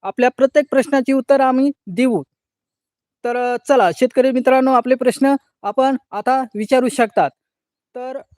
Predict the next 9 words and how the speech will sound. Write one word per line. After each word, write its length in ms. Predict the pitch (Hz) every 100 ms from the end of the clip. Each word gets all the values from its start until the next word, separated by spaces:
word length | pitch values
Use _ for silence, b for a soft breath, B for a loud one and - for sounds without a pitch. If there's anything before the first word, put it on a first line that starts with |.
| _ _
शेतकरी 460 | - 240 233 254 254
मित्रांनो, 640 | 254 262 262 269 285 269 - b b b b _ _ _ _ _ _ _ _ _ _ _ _ _ _ _ _ _ _ _ _ _ _ _ _ _ -
आता, 460 | 202 247 240 247 254
अ, 380 | 214 220 214 214 208 _ _ _ _ 262 151 -
म्हणजे 460 | 190 196 220 247 240 -
क-, 480 | 240 226 220 202 202 - _
कोणते 240 | 240 233
प्रश्न 320 | 254 254 - 269
आहेत? 320 | 240 254